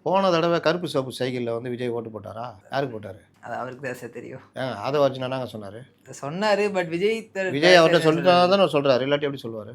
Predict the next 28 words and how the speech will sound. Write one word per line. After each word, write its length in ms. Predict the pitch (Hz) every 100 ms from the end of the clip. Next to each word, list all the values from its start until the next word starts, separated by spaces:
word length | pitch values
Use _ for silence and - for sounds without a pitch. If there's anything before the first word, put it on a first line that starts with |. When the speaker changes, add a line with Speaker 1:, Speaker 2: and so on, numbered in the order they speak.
| 131
Speaker 1:
விஜய் 240 | 113 151 156
சொல்லாம 260 | 156 160
அவர் 140 | 156 135
சொல்லுவாரா? 360 | 143 139 107 123 117
Speaker 2:
சரி, 200 | - 120 123
திமுக 320 | 180 202 196
க்கு 180 | 175 160
போட்டாரு 280 | 156 147 143
Speaker 1:
திமுக 100 | 147
Speaker 2:
அப்படின்னு 240 | 139 127
Speaker 1:
போட்டாரா? 280 | 123 123 139
Speaker 2:
நம்ம 180 | 139 110
எடுத்துக்கலாம் 220 | 113 104
சார். 120 | 110
Speaker 1:
சரி, 200 | 120 110 - - - _
போன 240 | - 170 170
தடவை 240 | 165 170
அதிமுக 400 | 165 175 160 143
மேல 140 | 135
எவ்வளவு 260 | 123 135 139
கடுப்புல 280 | 139 147 147
இருந்தாங்க 220 | 127 113
எல்லாரும். 320 | 107 110 107
தூத்துக்குடி 440 | 101 135 135 123 117
துப்பாக்கி 360 | 123 135 131
சூடு, 320 | 120 120 117 110
சாத்தான்குளம் 680 | 95 131 135 127 127 113 113
இது, 200 | 113 117